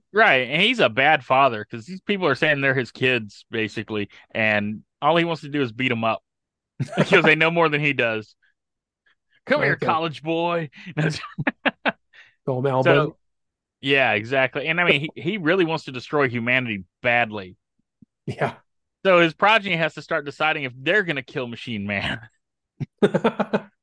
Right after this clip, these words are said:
Speaker 1: Like, uh, is he too far gone? Can, are we not gonna be able to let him go? So
Speaker 2: Yeah.
Speaker 1: did you,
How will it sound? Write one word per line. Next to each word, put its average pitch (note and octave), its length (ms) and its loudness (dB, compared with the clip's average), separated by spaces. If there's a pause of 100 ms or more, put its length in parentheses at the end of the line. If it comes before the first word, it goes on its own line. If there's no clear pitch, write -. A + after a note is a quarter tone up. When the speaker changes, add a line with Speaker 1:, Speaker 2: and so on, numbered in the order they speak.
(280)
Speaker 1:
Like, C3+ 180 2
uh, C#3+ 40 0
is C#3 400 4
he F3+ 120 0
too G#3+ 220 -4
far F3+ 260 4
gone? D3+ 440 2
Can, C3 440 -14 (500)
are C3 240 0
we C#3 100 0
not D#3+ 140 2
gonna D3+ 120 -2
be C#3+ 60 4
able C3+ 80 2
to C3 40 0
let C3+ 160 2
him C3+ 180 -4
go? B2+ 340 2 (1600)
So E3+ 140 4
Speaker 2:
Yeah. D#3 60 2
Speaker 1:
did D3+ 220 -4
you, F3 80 -18